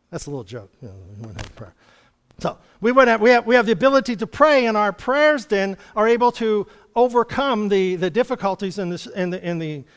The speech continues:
uh, paralyzing fears that come across us. So we resist the devil. <laughs> We resist. And how do we resist? Well, we, we quote the Word of God. <laughs> We quote the Scriptures. Uh, I don't know,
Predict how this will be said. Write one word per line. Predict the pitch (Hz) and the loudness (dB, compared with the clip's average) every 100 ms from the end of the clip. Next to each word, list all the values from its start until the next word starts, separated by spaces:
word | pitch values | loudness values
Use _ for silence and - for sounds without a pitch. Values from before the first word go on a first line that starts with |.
| _ _ | _ _
uh, | 156 147 | -20 -18
paralyzing | - 262 262 226 202 196 185 170 | -4 0 2 2 2 0 -4 -8
fears | - 226 214 170 | -8 -4 -4 -4
that | 165 | -8
come | - 185 170 | -8 -8 -8
across | - 202 202 - | -4 -2 -2 -4
us. | 131 110 - _ - | -10 -12 -20 _ -14
So | - 247 | 2 4
we | 233 226 | 4 0
resist | 226 170 302 - | -4 -4 -4 -4
the | 269 | -6
devil. | 185 190 165 220 240 - _ - | -2 -2 0 -2 -4 -12 _ -18
<laughs> | 160 - _ _ _ _ _ | -18 -18 _ _ _ _ _
We | 175 185 | -6 -4
resist. | 180 180 208 233 131 - - _ _ _ _ _ _ _ _ _ _ _ _ - | -2 -4 -2 -4 -4 -14 -20 _ _ _ _ _ _ _ _ _ _ _ _ -6
And | 214 | -4
how | 202 233 | 0 2
do | 233 | 2
we | 233 | 0
resist? | 226 220 165 247 - | -2 -4 -2 -2 -4
Well, | 160 180 185 | -4 0 0
we, | 180 185 196 | 0 -2 -4
we | 185 160 196 | -6 -8 -8
quote | - 196 208 | -4 -4 -2
the | 208 | -6
Word | 196 208 | -4 -4
of | 202 | -4
God. | 180 233 180 110 - _ - | -2 -2 -4 -10 -18 _ -16
<laughs> | 151 - _ _ _ _ _ | -16 -16 _ _ _ _ _
We | 190 214 | -4 -4
quote | - 233 240 240 | -2 -2 0 -2
the | 226 | -10
Scriptures. | - 240 247 151 107 - _ _ _ _ _ | -6 -6 -6 -14 -14 -20 _ _ _ _ _
Uh, | 156 147 139 131 _ _ _ | -18 -14 -14 -16 _ _ _
I | 220 | -12
don't | 214 | -8
know, | 151 | -8